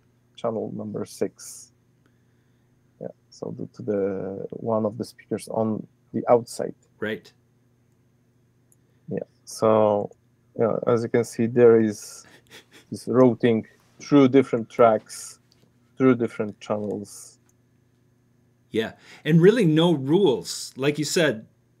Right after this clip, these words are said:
Speaker 2: you know, from a,
Speaker 1: Yeah.
Speaker 2: from a composition
Speaker 1: Yeah.
Speaker 2: standpoint, it might not have made sense to, to duplicate that part, um,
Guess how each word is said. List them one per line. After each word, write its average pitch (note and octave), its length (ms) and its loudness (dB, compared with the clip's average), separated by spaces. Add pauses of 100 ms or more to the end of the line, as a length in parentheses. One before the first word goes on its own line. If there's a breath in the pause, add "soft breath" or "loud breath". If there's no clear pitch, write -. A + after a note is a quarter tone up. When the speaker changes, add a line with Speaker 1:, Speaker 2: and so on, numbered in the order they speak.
(500)
Speaker 2:
you C#3+ 100 -4
know, C3 60 -2
from D3 260 -4
a, B2+ 220 -6
Speaker 1:
Yeah. D#3 120 6
Speaker 2:
from D3+ 180 0
a C#3+ 40 -2
composition F3 600 -2
Speaker 1:
Yeah. E3+ 60 -2
Speaker 2:
standpoint, C#3+ 600 -4
it - 120 -10
might D3 340 -4 (320)
not D3 380 -4
have C3+ 200 -4
made C#3 300 0
sense E3 560 -4
to, A#2+ 260 -4 (200)
to B2+ 100 -4
duplicate D3+ 680 -2
that - 300 -6
part, C#3+ 480 -4 (600)
um, A2+ 500 -8